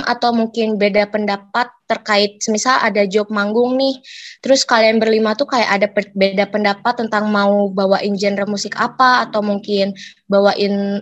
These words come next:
lagu apa, berapa lagu, kayak gitu, pernah ada nggak sih, Kak, selama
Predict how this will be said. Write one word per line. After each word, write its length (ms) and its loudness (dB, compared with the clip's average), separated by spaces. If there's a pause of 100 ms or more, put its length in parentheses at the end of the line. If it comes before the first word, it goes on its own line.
(120)
lagu 280 -2
apa, 440 2
berapa 320 0
lagu, 320 0
kayak 280 -2
gitu, 160 -2
pernah 320 0
ada 200 0
nggak 160 -4
sih, 80 -8
Kak, 160 -4
selama 520 0